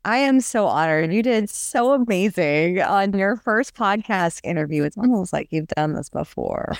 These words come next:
<laughs> Uh, what, how can we find you? How do we work with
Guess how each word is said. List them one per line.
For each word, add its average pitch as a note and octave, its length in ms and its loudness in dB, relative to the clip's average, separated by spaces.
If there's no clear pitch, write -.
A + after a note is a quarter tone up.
<laughs> - 460 -8
Uh, C4+ 300 2
what, G#3+ 320 0
how A#3+ 240 0
can C4 160 2
we B3 120 4
find G3+ 360 2
you? F3+ 160 2
How F#3 180 0
do B3 60 2
we A#3 120 2
work D#3 300 0
with F#3+ 140 0